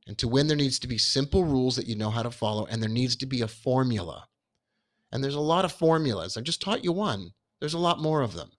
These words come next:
I guarantee if you Google ways to win at stocks, you're gonna find ten million results. Some people are gonna tell you, "Find undervalued stocks that aren't going up right now. They're in the toilet, and then buy them." That's investing.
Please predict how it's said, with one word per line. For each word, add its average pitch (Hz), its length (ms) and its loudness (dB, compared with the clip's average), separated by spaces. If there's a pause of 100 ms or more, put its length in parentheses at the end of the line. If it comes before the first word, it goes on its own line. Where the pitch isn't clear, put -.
(520)
I 120 60 -4
guarantee 156 560 4
if 139 140 -2
you 131 80 2
Google 135 520 4 (480)
ways 135 380 6
to 143 140 0
win 127 360 2
at 110 200 -6
stocks, - 640 -2 (560)
you're 113 100 -8
gonna 117 140 -4
find 101 260 -6
ten 120 520 -2
million 113 520 0
results. 95 540 -2 (1000)
Some 151 180 4
people 160 160 6
are 151 40 8
gonna 139 140 6
tell 139 160 4
you, 135 100 6
"Find 135 420 2
undervalued 135 680 4
stocks 120 460 4
that 113 200 0 (300)
aren't 139 380 2
going 127 280 6
up 123 160 2
right 113 200 2
now. 113 180 0
They're 110 180 2
in 110 120 2
the 101 80 -2
toilet, 110 500 2
and 104 180 0
then 104 120 2
buy 101 240 0
them." 95 140 -6
That's 170 200 2
investing. 113 640 -2